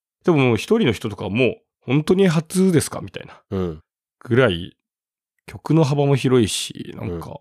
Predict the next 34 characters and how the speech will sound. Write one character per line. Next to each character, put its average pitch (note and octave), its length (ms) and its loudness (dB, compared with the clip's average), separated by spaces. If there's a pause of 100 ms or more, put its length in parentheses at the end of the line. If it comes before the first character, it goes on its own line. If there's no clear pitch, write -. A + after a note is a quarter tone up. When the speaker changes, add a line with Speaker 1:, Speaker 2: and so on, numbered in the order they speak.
Speaker 1:
プ - 100 -8
レ A#2 100 2
イ - 20 2
も G2+ 80 -6
上 F#2 140 -14
手 - 60 -20
く - 40 -20
て。 - 140 -16
Speaker 2:
う - 20 -20
ん。 - 40 -20
Speaker 1:
も - 80 -20 (840)
う - 20 -4
そ C#3+ 120 2
の E3 80 4
ま F3+ 100 6
ま E3+ 100 4
次 C#3+ 140 -2
回 F#3 100 2
も G#2 80 -2
そ A#2 120 -2
の - 20 -2
人 G#2+ 100 -4
も F#2 80 -10
出 A#2 140 4
る A2 180 0
こ - 140 -18
と B2+ 80 -6
が - 80 -8
決 - 280 0
定 A2 60 -4
し - 80 -2
ま A#2+ 80 2
し - 140 0
た。 B2+ 100 -2